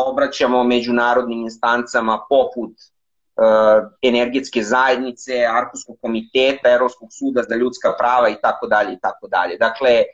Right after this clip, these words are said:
prvo, prvo o-, ono kod nas što može da se, da se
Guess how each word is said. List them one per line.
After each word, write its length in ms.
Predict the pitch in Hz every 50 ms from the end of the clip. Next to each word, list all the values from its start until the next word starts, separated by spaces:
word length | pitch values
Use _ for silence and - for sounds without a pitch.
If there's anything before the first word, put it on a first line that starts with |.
| _ _ _ _ _ _
prvo, 640 | - 170 170 160 156 151 139 135 127 117 104 - -
prvo 540 | - 175 165 160 151 147 139 131 127 123 - -
o-, 260 | - 127 123 117 - -
ono 180 | 135 135 131 - - -
kod 120 | 131 120
nas 240 | 123 143 135 113 - -
što 180 | - - 120
može 320 | 113 113 117 113 113 113 101
da 140 | 104 104
se, 420 | 101 - - 107 104 98 95 95 - 101
da 140 | 107 104
se 200 | 98 - - 107